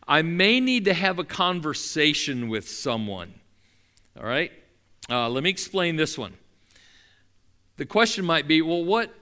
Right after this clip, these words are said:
who is it in your life that comes to mind, maybe even right now as I talk about this? Maybe there's somebody that's been on your mind lately, and you're thinking, "I really should call them.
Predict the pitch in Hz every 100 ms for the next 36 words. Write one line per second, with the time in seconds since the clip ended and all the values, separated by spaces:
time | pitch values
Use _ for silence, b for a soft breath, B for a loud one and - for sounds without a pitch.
0 | - 160 277 226 180 190 196 160 170 170
1 | 165 135 123 131 - - - _ _ _
2 | _ _ _ _ _ _ _ - 143 156
3 | 147 - - - _ - - 180 - 180
4 | 156 147 120 113 151 165 165 147 131 135
5 | 127 127 113 113 127 - 131 120 110 98
6 | 107 - - - B B B 175 208 269
7 | 247 - 220 233 226 214 208 185 147 143
8 | 175 190 190 165 147 151 160 160 139 120
9 | 113 101 90 B B 202 196 233 226 -
10 | 226 220 190 170 B B B - - 302
11 | 294 220 202 202 - 180 139 - - 160
12 | 139 127 131 160 202